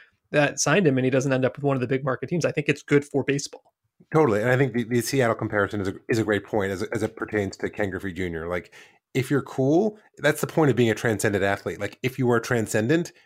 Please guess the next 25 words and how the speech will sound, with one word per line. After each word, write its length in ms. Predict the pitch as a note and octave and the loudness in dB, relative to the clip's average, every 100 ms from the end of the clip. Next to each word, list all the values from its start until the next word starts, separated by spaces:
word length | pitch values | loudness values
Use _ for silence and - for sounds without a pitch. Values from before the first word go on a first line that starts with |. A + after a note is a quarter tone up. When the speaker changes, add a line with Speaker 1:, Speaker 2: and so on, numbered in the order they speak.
| _ - | _ -4
Speaker 2:
it 140 | A#2 | 0
does 200 | B2 G#2+ | 2 2
not 200 | A2 G2 | 0 0
matter 280 | G#2 G#2+ F2+ | 0 0 0
<laughs> 20 | |
where 140 | G#2+ D3 | 0 4
you 240 | C3+ C3+ | 4 2
play, 760 | - - B2+ - E3+ F3 E3+ - - - - | -2 -4 -2 0 -2 0 -4 -6 -16 -6 4
right? 20 | |
Speaker 1:
Right. 180 | B2+ B2+ | 4 4
Speaker 2:
Like, 120 | B2 | 2
some 180 | E3+ D3+ | 2 4
players 340 | E3 D3 C3 - - | 6 4 2 -10 0
in 140 | E3 D3 | 4 6
New 100 | C#3 | 8
York 340 | D3 D#3 G#2 | 6 4 2
get 200 | B2 B2 | 0 2
more 120 | A#2+ | 2
attention 540 | A2 - A#2+ E3+ F#3+ E3+ _ _ _ _ _ - B2 | 2 0 0 0 -2 -6 _ _ _ _ _ -10 -4
because 420 | C3 - C3 G#2 | -2 2 0 2
they 140 | A#2 | 2
are 140 | G#2 G#2 | 4 2
in 120 | G2+ | 2
New 100 | G2 | -2
York, 420 | F#2 G2+ E3 | 0 -2 -2